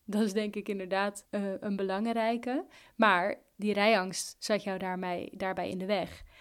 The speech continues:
En misschien is het nog wel goed om een onderscheid te maken tussen, eh, rijangstige gevoelens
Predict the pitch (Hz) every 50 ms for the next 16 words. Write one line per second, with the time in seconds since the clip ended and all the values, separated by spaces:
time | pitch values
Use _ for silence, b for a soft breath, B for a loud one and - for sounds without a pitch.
0 | b b b b b - 226 214 - 285 277 262 269 269 262 269 254 240 240 -
1 | 294 294 285 247 226 - - 240 269 285 302 285 285 - - 254 254 247 - 247
2 | 233 233 233 226 233 220 - - 226 226 - - 214 202 196 190 202 202 - b
3 | b b b b - 214 202 202 208 202 214 220 233 240 240 233 - - 226 226
4 | 233 233 226 - - - 220 - - - 208 202 202 202 196 190 - - 202 -
5 | - 247 240 277 277 285 320 339 392 - - -